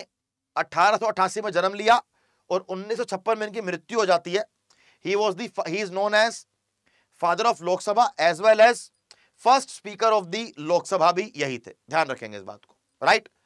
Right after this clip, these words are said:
चलिए बच्चे अगला क्वेश्चन, नेक्स्ट। इंडियन पार्लियामेंट्री सिस्टम is based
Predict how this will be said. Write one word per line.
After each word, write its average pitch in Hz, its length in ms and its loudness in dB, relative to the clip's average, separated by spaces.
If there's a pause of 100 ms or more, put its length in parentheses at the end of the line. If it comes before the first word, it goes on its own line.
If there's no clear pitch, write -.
(300)
चलिए 156 240 2
बच्चे - 280 -14
अगला 156 200 2
क्वेश्चन, - 300 -16 (200)
नेक्स्ट। - 320 -8 (1800)
इंडियन 233 380 2
पार्लियामेंट्री 226 640 2
सिस्टम 233 520 -4 (140)
is 175 220 -6
based 220 420 2